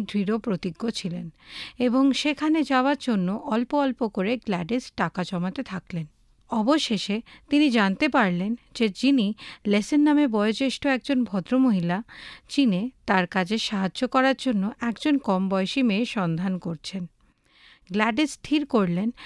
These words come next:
যে তার কাছে কাজ করবেন, কিন্তু চীনে যাওয়ার জন্য জাহাজের ভাড়া দেওয়ার মতন টাকা তার কাছে ছিল না। তার বদলে তিনি ট্রান্স সাইবেরিয়ান রেলওয়ে কঠিন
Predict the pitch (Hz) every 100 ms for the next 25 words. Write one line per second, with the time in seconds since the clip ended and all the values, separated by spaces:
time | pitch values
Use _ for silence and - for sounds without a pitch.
0 | - - 262 247 240 285 294 277 302 285
1 | 190 - - 175 170 185 160 - _ _
2 | - _ - 294 269 - 190 220 - -
3 | 196 202 202 185 190 - 185 175 269 285
4 | - 185 190 190 190 175 185 180 180 180
5 | 185 180 180 247 247 220 180 190 175 175
6 | - 202 302 277 - 175 160 160 160 -
7 | _ _ _ - - _ - 311 294 226
8 | 185 190 254 - - _ 254 262 277 277
9 | 262 294 339 - - 220 214 247 247 277
10 | 262 208 226 240 185 190 - - - -
11 | 247 - 262